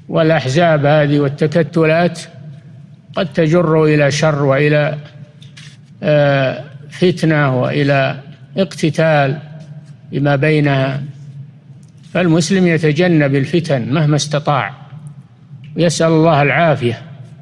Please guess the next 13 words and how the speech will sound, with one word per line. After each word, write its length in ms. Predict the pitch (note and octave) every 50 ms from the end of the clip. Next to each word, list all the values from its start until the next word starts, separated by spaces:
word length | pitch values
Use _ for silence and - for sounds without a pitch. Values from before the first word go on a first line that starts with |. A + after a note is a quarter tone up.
| - - _ - - _ - - - - - - - -
ويدعو 400 | F3 G#3 B3 A#3 E3 D#3 E3 E3+
للمسلمين 800 | E3 E3 D#3+ E3 E3 D#3 E3 E3+ D#3 D#3 D3+ D#3 F3 F3 F3 E3+
بأن 320 | D3+ D3+ D3+ D#3 D#3+ D#3
يفرج 420 | D3 - D#3+ E3+ E3 D#3 D3+ D3
الله 420 | D#3 D3 D3 C#3+ D3+ C#3+ B2+ B2+ B2
عنهم 320 | B2 C3+ C3 A2 A2 G#2+ - - - - - - - - - - - - - - -
ويزيل 460 | - D3+ D#3 D3+ C#3 E3 F#3 E3+ D3+
عنهم 360 | C#3 D3+ D#3+ D3+ C#3 C#3+ C#3+
هذه 300 | C#3 C#3+ C#3+ C#3 C#3 C#3
الفتنة 480 | C3+ B2+ - C#3+ C3+ - - A2+ A2+ B2
وهذه 320 | B2 B2+ C3 C3 C3+ C3+
الشدة. 440 | B2+ B2 - - B2 A2+ G#2 D3 - - - - - - - - - -
نعم. 200 | D3+ C#3 A2+ -